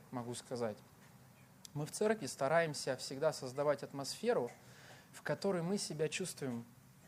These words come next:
прекрасно. Мы стараемся, да, там, а, подобрать правильно музыку. Вот мы сейчас помещение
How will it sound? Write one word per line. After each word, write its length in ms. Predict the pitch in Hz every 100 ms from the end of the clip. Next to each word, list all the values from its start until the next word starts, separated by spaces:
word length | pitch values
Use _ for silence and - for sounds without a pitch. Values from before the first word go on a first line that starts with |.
| - -
прекрасно. 640 | 147 139 165 139 - - - - - - - - - - - - - - - - - -
Мы 100 | 151
стараемся, 840 | 147 175 170 151 131 139 123 120 147
да, 140 | 131
там, 280 | - 110 110 - - - - - - - - -
а, 540 | 113 113 107 104 104 - - - - - - - - -
подобрать 520 | 120 120 127 151 147 -
правильно 600 | 131 135 131 127 117 113
музыку. 1000 | 113 117 131 120 113 - 110 107 110 120 -
Вот 160 | 117
мы 100 | 127
сейчас 260 | 123 120 -
помещение 800 | 139 135 120 139 131 117 107